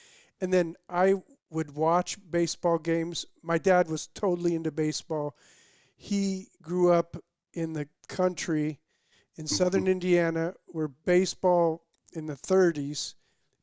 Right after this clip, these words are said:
Speaker 1: baseball was a sport. He had five brothers. They all played baseball. Their little teeny little town, Glendale, Indiana,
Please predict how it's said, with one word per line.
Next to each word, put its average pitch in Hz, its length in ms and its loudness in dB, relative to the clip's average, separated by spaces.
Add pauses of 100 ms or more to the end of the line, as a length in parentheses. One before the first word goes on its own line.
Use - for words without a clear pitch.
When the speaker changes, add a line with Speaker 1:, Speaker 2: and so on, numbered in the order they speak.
Speaker 1:
baseball 185 480 2
was 160 180 -4
a 165 60 -6
sport. 156 540 -2
He 165 140 -6
had 151 200 -4
five 175 380 2
brothers. 156 400 0
They 156 140 -6
all 170 260 0
played 170 340 -2
baseball. 147 640 -6 (600)
Their 175 140 2
little 175 360 0 (100)
teeny 190 320 -4
little 170 300 0
town, 165 540 -4
Glendale, 170 580 0
Indiana, 160 720 -4